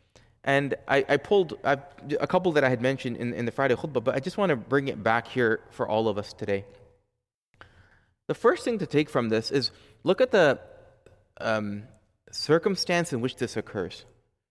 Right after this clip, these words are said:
right? The Prophet sallallahu alaihi wasallam is bringing in his daughter Fatima radiallahu anha, and he's telling her this news that he's going to leave, and she becomes so sad and in such grief that she begins to just cry. But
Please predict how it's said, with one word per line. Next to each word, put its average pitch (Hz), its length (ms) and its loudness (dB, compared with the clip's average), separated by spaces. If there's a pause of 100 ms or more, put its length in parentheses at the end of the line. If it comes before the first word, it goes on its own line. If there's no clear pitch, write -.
(160)
right? 147 160 0 (260)
The 135 80 -2
Prophet 208 280 0
sallallahu 208 160 0
alaihi 156 160 4
wasallam 156 140 -6 (480)
is 139 300 2 (160)
bringing 190 440 0
in 175 160 0
his 139 220 -2
daughter 127 340 4
Fatima 135 500 2
radiallahu 110 340 0
anha, 98 360 -6 (960)
and 143 340 2 (340)
he's 226 420 -2
telling 185 360 2
her 175 140 4
this 147 260 -2
news 160 200 0
that 135 80 0
he's 135 160 0
going 131 220 -2
to 131 100 -4
leave, 160 500 -2 (240)
and 123 100 -8
she 180 160 -4
becomes 165 420 -2
so 160 260 2
sad 160 580 2
and 131 140 -2
in 120 60 -2
such 165 300 -4
grief 156 300 0
that - 100 -4
she - 140 -10
begins 123 460 -6
to 127 80 -16
just 113 260 -8
cry. 95 360 -8 (840)
But - 80 4